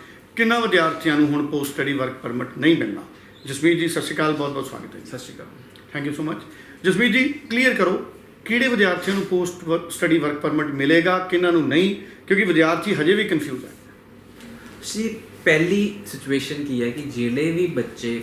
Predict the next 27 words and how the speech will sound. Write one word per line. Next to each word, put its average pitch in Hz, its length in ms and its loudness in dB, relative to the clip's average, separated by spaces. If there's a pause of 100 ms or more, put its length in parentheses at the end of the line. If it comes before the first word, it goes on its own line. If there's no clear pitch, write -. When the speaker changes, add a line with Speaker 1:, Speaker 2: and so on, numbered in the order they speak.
Speaker 2:
ਫਸਟ 143 680 -6
ਨਵੰਬਰ 113 540 -2
ਤੋਂ 120 180 -6
ਪਹਿਲਾਂ, 101 380 -8
ਯਾਨੀ 110 300 -4
ਕਿ 123 100 -6
ਇਕੱਤੀ 131 560 -6
ਅਕਤੂਬਰ 110 520 -8
ਤੱਕ 120 320 -8
ਆਪਣੀ 135 340 -6 (120)
ਫਾਈਲ 117 380 -2
ਲੌਂਚ 107 260 -4 (140)
ਕਰ 104 80 -6
ਦੇਣਗੇ, 104 460 -6 (540)
ਉਹ 196 180 8
ਨਵੇਂ 160 600 4
ਰੂਲਾਂ 147 420 2
ਦੇ 151 260 -2
ਆਧਾਰ 123 380 -4
'ਤੇ 123 460 -4
ਉਹਨਾਂ 135 420 0
ਨੂੰ 131 160 0
ਕੋਈ 165 400 2
ਵੀ 151 200 0
ਨਵਾਂ 127 460 0
ਰੂਲ 123 340 0 (360)
ਇੰਪਲੀਮੈਂਟ 117 600 -2